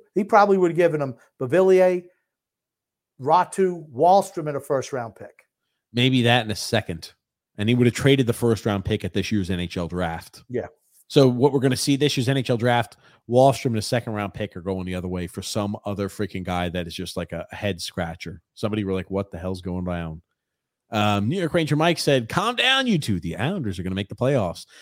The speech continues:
Speaker 2: And you have Sorokin who can steal a series." No, New York
Speaker 1: Okay.
Speaker 2: Rangers Mike. This is the mindset that
Speaker 1: The
Speaker 2: these
Speaker 1: whole thing is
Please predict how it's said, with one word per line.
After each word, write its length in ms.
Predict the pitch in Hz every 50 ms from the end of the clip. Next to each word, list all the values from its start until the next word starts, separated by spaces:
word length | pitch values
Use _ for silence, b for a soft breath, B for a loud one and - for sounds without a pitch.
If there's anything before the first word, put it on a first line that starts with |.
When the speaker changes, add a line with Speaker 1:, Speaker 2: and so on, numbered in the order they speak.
| b b b
Speaker 2:
And 100 | 131 139
you 60 | 139 151
have 140 | 170 175 151
Sorokin 500 | - - 165 180 202 202 - 139 107 104
who 100 | 113 104
can 140 | 123 98
steal 340 | - - - 147 151 147 139
a 60 | 123
series." 480 | - - - 117 107 101 95 87 - -
No, 560 | 98 95 104 107 110 110 113 110 107 104 104 98
New 100 | 92 90
York 100 | 92 92
Speaker 1:
Okay. 60 | - - -
Speaker 2:
Rangers 240 | 90 - 92 87 -
Mike. 180 | 92 92 90 -
This 200 | 139 143 - -
is 100 | 151 139
the 80 | 165 165
mindset 840 | 170 196 233 262 277 262 190 - - 175 170 165 - - - -
that 160 | - 131 - -
Speaker 1:
The 80 | - 160
Speaker 2:
these 60 | -
Speaker 1:
whole 140 | - 208 202
thing 200 | 208 220 214 202
is 260 | 190 185 185 - -